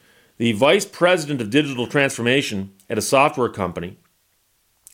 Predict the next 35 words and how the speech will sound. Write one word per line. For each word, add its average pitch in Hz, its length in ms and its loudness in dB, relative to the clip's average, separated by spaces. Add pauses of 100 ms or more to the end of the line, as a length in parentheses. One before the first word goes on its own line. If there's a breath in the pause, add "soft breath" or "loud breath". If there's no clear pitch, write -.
a 104 60 -14
company 135 340 0
that 123 80 -4
created 127 300 2
a - 20 2
voice 135 320 2
traffic 131 400 0
filter 139 340 -2
to 110 60 -6
stop 117 300 -2
scam 123 360 -4
phone 127 240 0
calls 120 200 -2
for 98 80 -8
businesses 113 420 -2
to 98 80 -8
help 113 240 -2 (420 soft breath)
reduce 127 380 2
cybersecurity 139 1000 0
risks, - 460 0 (320 soft breath)
suspects 175 760 0
that 151 240 0
her 147 200 0
information 147 880 -2 (300 soft breath)
was 120 200 0
likely 160 340 2
stolen 156 480 0
off 139 320 -2
the 117 100 2
web 110 580 0 (320 soft breath)
or 135 160 4
scraped - 720 0
from 147 180 -4
social 151 520 2
media. 127 540 -2